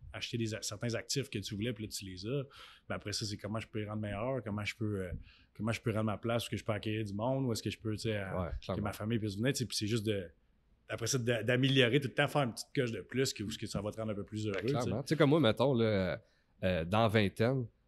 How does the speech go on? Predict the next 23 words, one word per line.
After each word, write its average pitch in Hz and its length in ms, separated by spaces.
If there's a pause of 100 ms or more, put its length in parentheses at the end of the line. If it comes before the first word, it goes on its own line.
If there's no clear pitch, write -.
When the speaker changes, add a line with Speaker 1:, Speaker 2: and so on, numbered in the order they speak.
(180)
Speaker 2:
mon 110 280
objectif, 107 560
là, 143 220
à, 107 280 (120)
à 123 120
vingt 107 300
ans, 127 180
là, 151 140 (140)
Speaker 1:
Mhm. 98 140
Speaker 2:
c'était 110 160
d'avoir, 110 480
euh, 95 220
avant 107 280
trente 101 320
ans, 117 40
exemple, 104 320 (280)
ma 98 120
maison, 98 460 (160)
mes 101 200
enfants, 101 380 (160)
ma 98 160
femme. 101 300 (180)
Speaker 1:
Ouais. 110 140